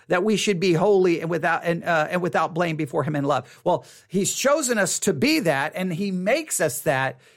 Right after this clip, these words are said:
in what Christ did, because obviously we're not gonna be that in practice.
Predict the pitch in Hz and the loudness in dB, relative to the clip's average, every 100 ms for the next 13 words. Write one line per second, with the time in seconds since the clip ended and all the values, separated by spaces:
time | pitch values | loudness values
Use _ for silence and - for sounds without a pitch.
0 | _ _ _ 175 190 175 156 - 165 165 | _ _ _ 0 0 0 -6 -4 0 0
1 | - 180 147 127 240 226 113 147 143 120 | 0 0 0 0 0 0 0 -4 -4 -2
2 | 175 190 180 160 147 156 139 143 131 131 | -2 -2 -4 -2 -2 -2 -2 -4 -2 -2
3 | 131 120 - 127 110 104 - 202 214 - | 0 0 -2 -6 -6 -6 -4 -4 -6 -16
4 | - - | -18 -20